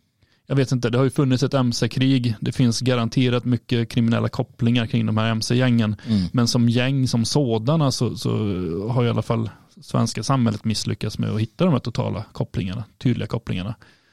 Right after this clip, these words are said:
Speaker 1: Och det är inte så att det är människor som har begått brott i, i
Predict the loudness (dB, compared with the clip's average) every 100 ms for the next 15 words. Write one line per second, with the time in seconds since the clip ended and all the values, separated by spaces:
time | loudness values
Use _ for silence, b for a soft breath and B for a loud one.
0 | b b b 2 2 2 0 0 -4 -2
1 | 0 0 0 0 0 -2 -2 -2 0 -2
2 | 0 0 0 -4 -2 0 0 0 0 0